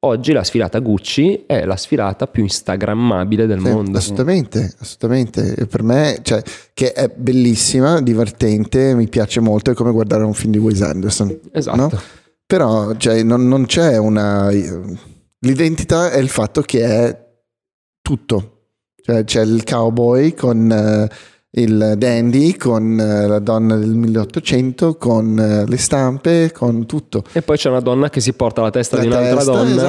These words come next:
Speaker 2: esatto, ci sta.
Speaker 1: <laughs>
Speaker 2: E, e l-, vendono, cioè, per for-, vendono ed è quello l'importante,
Speaker 1: Perché il
Speaker 2: no?
Speaker 1: mondo oggi va in quella direzione
Speaker 2: Ho
Speaker 1: ed è
Speaker 2: paura.
Speaker 1: inutile che ci, si provi a remare contro, cioè, è
Speaker 2: Ma c'è,
Speaker 1: quella
Speaker 2: c'è,
Speaker 1: la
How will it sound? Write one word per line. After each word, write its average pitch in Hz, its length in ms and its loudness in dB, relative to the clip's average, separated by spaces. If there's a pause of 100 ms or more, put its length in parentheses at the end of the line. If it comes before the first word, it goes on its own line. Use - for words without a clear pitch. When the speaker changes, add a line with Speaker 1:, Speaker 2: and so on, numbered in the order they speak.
(120)
Speaker 2:
esatto, 139 240 0
ci 123 100 0
sta. 156 260 0
Speaker 1:
<laughs> - 20 -2
Speaker 2:
E, 143 240 0
e 170 80 2
l-, 147 520 2
vendono, 120 720 2
cioè, 110 420 2
per 117 140 -2
for-, - 280 -4
vendono 117 600 2
ed 110 180 2
è 107 100 2
quello 107 220 0
l'importante, 117 720 0
Speaker 1:
Perché 190 160 0
il 156 60 2
Speaker 2:
no? 147 60 4
Speaker 1:
mondo 190 240 2
oggi 170 180 0
va 143 100 2
in 104 80 -2
quella 120 160 0
direzione 117 480 0
Speaker 2:
Ho - 40 0
Speaker 1:
ed 123 180 2
è 131 40 2
Speaker 2:
paura. 127 120 2
Speaker 1:
inutile 156 260 2
che 113 140 -2
ci, - 340 -6
si - 240 0
provi 113 340 0
a 107 80 0
remare 110 380 -2
contro, 104 500 0
cioè, 113 280 -2
è 57 140 -6
Speaker 2:
Ma - 60 -4
c'è, - 100 -6
Speaker 1:
quella - 220 0
Speaker 2:
c'è, - 100 2
Speaker 1:
la - 60 2